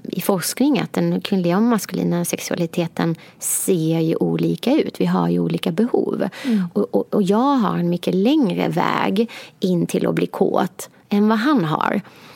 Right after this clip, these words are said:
Speaker 1: Så han kan ju mer vara så här, eh, bara liksom jag står och diskar och bara, "Åh, ta på mig." Och jag bara så här, "Men inte nu." <laughs> Så här, jag är inte, jag är inte sugen. Eh, därför att, men han kan bli sugen bara på att se mig stå och diska till exempel.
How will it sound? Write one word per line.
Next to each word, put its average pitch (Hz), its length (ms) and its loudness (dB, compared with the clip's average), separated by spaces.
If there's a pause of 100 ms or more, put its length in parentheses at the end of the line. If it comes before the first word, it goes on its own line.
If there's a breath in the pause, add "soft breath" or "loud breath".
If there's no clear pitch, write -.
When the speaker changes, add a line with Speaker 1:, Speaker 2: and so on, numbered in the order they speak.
(140 loud breath)
Speaker 1:
Så - 120 -8
han 233 260 2
kan 208 100 -2
ju 180 60 2
mer 160 180 2
vara - 260 2
så - 120 -6
här, 156 320 -2 (280 loud breath)
eh, 156 380 0
bara 156 340 2
liksom - 240 -2
jag 147 100 -2
står - 120 -2
och 151 80 0
diskar 180 420 -2
och 196 60 0
bara, 160 120 2 (260)
"Åh, 175 80 0
ta 185 220 -2
på - 120 -4
mig." 170 140 0
Och 175 60 2
jag 185 120 2
bara 185 100 0
så - 80 -4
här, - 60 -2
"Men - 100 -2 (380 loud breath)
inte 208 200 -2
nu." 180 300 2
<laughs> - 120 0 (640 loud breath)
Så 226 60 2
här, 240 100 4 (180 loud breath)
jag 202 120 4
är 247 40 6
inte, - 360 0
jag 190 100 4
är 262 40 4
inte 294 160 0
sugen. 185 720 2 (420 loud breath)
Eh, 185 360 4 (100)
därför 196 260 0
att, - 80 -6 (160)
men 190 140 4
han 226 320 4
kan 165 140 0
bli 170 120 2
sugen 175 320 2
bara 170 160 0
på 165 100 -2
att - 420 -6
se - 400 2
mig - 200 0
stå - 120 -4
och - 60 0
diska - 240 -4
till - 200 -6
exempel. 160 420 -2